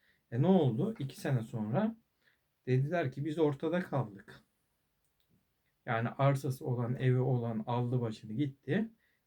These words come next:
E biz ortada kaldık. Ya öyle oldu. Ne yazık ki öyle oldu. Yani çok ekonomiyi bilenler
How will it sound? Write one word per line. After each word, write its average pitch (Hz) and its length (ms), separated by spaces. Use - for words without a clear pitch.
E 139 140
biz 170 160
ortada 160 460
kaldık. 95 440
Ya 120 200
öyle 160 280
oldu. 101 400
Ne 139 80
yazık 123 380
ki 180 160
öyle 135 260
oldu. 95 380
Yani 110 280
çok 147 280
ekonomiyi 123 640
bilenler 143 580